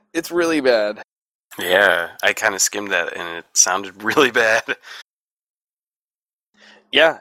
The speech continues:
Speaker 1: yeah, I mean, it, it,
Speaker 2: Like,
Speaker 1: it really
Speaker 2: cry
Speaker 1: does
Speaker 2: for
Speaker 1: sound
Speaker 2: help. <laughs>
Speaker 1: Well, I mean, it really does sound like a textbook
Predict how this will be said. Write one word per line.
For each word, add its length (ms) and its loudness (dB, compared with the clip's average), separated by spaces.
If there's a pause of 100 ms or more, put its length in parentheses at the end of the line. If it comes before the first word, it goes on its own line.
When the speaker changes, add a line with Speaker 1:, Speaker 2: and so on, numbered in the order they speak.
(100)
Speaker 1:
yeah, 180 0
I 100 -6
mean, 200 -14
it, 220 -8
it, 80 -6
Speaker 2:
Like, 140 -6
Speaker 1:
it 80 -8
really 220 -2
Speaker 2:
cry 100 4
Speaker 1:
does 100 -2
Speaker 2:
for 60 -2
Speaker 1:
sound 420 0
Speaker 2:
help. 160 -4
<laughs> 460 -6
Speaker 1:
Well, 220 6
I 200 -2
mean, 180 -8
it 120 -8
really 260 -4
does 200 -2
sound 320 -2
like 240 -4
a 180 -4
textbook 1160 -6